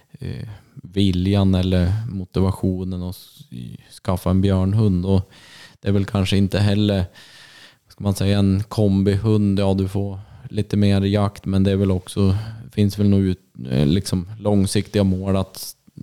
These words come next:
björnstammen i alla fall i Jämtland och Västernorrland också ska ner lite grann, och då kommer ju jakten att sjunka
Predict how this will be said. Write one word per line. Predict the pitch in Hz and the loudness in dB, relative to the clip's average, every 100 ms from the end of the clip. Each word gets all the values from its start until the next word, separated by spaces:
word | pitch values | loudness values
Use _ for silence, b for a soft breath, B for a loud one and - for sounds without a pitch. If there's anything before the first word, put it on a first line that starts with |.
| - | -12
björnstammen | 90 98 95 - 95 95 92 | -2 0 0 0 2 4 4
i | |
alla | 92 92 | 2 2
fall | 98 98 | 2 2
i | |
Jämtland | 92 98 95 - 95 95 | 4 2 0 0 2 2
och | 87 101 113 | 2 -2 -10
Västernorrland | 85 98 95 101 98 95 98 | -6 -4 -2 -2 0 2 2
också | 104 110 - | 2 0 -6
ska | - 95 | -4 0
ner | 107 113 110 | 2 2 2
lite | 98 80 | -2 -2
grann, | 87 92 | 0 2
och | 92 | 2
då | 98 98 _ | 0 -4 _
kommer | 107 104 | 0 2
ju | 101 | 2
jakten | 95 92 - - 92 | 2 -2 -6 -4 -4
att | 90 | -4
sjunka | - 98 87 - 92 87 | 0 2 2 0 -2 -2